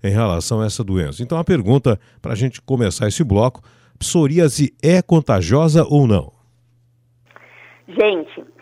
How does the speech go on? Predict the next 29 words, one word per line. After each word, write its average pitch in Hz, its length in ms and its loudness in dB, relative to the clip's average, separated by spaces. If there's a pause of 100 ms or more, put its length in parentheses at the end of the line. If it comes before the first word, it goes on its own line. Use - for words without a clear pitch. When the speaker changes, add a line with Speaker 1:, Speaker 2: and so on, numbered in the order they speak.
Speaker 2:
se, - 220 -16
eu 202 100 0
brinco 254 300 -4
que - 100 -18
se 269 80 -10
psoríase 220 520 -2
fosse - 280 -2
contagiosa, 196 880 -2
eu 214 160 -10
ia 226 160 -8
ser 254 80 -10
uma 269 120 -6
psoríase 233 440 -14
que - 140 -20
caminhasse 240 420 -6
na 302 60 -8
rua, 262 260 -10
né? 143 180 -14 (640)
Não 254 380 -2
é 240 160 0
contagiosa. 208 680 -4
Psoríase 226 420 -8
é 240 80 -4
genético, 226 540 -10
é - 20 -10
igual 208 220 0
teu 233 160 -4
olho 233 200 -2
azul. 233 460 -8